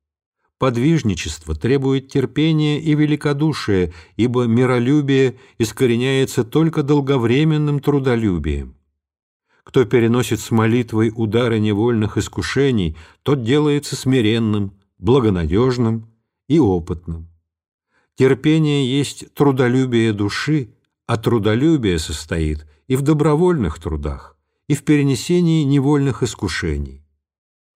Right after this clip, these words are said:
Ум, получивший некоторую часть бесстрастия, иногда бывает непоколебим, но без дел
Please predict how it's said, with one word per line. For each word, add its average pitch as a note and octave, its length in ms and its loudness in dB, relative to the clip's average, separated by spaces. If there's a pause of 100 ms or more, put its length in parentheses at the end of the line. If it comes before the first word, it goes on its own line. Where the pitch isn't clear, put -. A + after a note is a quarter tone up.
(320)
Ум, D3+ 320 2
получивший F2+ 720 -2
некоторую F#2+ 520 -2
часть F#2+ 300 -4
бесстрастия, E2+ 1040 -4 (260)
иногда A#2+ 360 2
бывает D#3 580 0
непоколебим, C3+ 1000 0 (560)
но C#3 140 4
без C3+ 320 2
дел D3+ 400 2